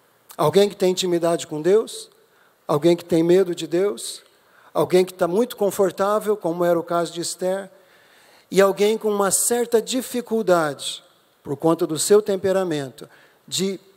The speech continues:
pegar no tranco e fazer tudo aquilo que deveria fazer. Nós vamos falar sobre cada uma dessas situações. O próximo, o próximo personagem que se dispôs nas mãos de Deus, o nome dele é Jefté.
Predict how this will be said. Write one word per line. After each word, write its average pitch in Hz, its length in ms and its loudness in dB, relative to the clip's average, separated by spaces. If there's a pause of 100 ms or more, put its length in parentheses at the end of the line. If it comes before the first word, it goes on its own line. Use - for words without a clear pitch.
(320)
pegar 165 380 2
no 151 120 -2
tranco 160 400 -4
e 156 40 -4
fazer 160 280 -2
tudo 175 220 -4
aquilo 165 220 -6
que 160 120 0
deveria 147 380 -2
fazer. 127 420 -6 (520)
Nós 135 160 -2
vamos 147 200 -4
falar 139 400 -6 (520)
sobre 143 380 -8
cada 156 280 -2
uma 156 140 -2
dessas 143 580 -4 (260)
situações. 143 840 -8 (520)
O 220 80 2
próximo, 247 680 4 (1160)
o 180 80 -4
próximo 226 340 4
personagem 233 680 2
que - 120 -12
se 247 140 -4
dispôs 233 500 4
nas 202 200 -2
mãos 208 220 2
de 185 80 -6
Deus, 196 520 2 (880)
o - 40 -14
nome 190 220 2
dele 202 200 4
é 185 80 2
Jefté. 180 800 2